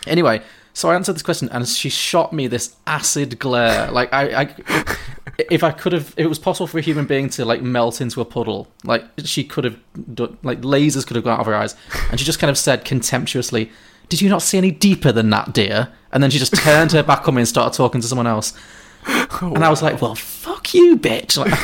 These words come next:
Speaker 1: <laughs> but then the
Speaker 2: Oh, that's even worse, 'cause you were just trying to be nice.
Speaker 1: I was so just trying to be helpful.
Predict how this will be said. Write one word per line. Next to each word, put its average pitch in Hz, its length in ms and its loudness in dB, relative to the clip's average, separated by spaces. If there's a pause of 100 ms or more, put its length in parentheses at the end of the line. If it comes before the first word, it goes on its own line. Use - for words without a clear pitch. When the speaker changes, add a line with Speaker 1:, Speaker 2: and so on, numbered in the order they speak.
(680)
Speaker 1:
<laughs> - 140 -10
but 180 120 4
then 196 240 4
the 180 140 4
Speaker 2:
Oh, 196 160 -2 (220)
that's 277 180 2
even 269 160 -2
worse, 262 200 0
'cause - 160 -12
you 214 60 -6
were 226 60 -10
just 233 180 -10
trying 233 140 -6
to 220 60 -6
be 180 100 -10
nice. 208 160 -6
Speaker 1:
I 233 60 6
was 349 180 6
so 359 240 4
just 381 200 -2
trying 370 200 4
to 370 60 2
be 359 80 4
helpful. 294 440 0